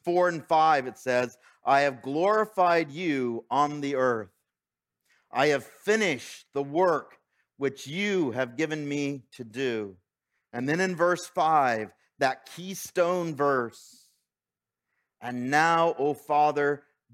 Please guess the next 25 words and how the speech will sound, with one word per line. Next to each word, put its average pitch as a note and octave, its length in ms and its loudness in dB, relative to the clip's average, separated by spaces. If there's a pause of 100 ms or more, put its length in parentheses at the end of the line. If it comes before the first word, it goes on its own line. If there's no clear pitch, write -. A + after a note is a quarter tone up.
glorify E3 880 0
me D3 580 -6 (340)
together C3 400 0
with D3 240 -6
yourself B2+ 640 -4 (1080)
with A#2+ 300 -6
the B2 80 -4
glory E3+ 960 0 (300)
which A#2 340 -10
I E3 340 -2
had D3+ 460 -8
with B2+ 240 -4
you G#2 480 -6 (580)
before D3+ 1040 -4 (340)
the A2 80 -12
world B2+ 840 -2 (280)
was." - 840 -14 (580)
Not D#3+ 300 2
only F#3 520 2
has C3 260 -4
Jesus D3+ 440 -10
Christ C#3+ 440 -2
existed C3+ 720 -12
for B2 180 -6
eternity, B2+ 840 -8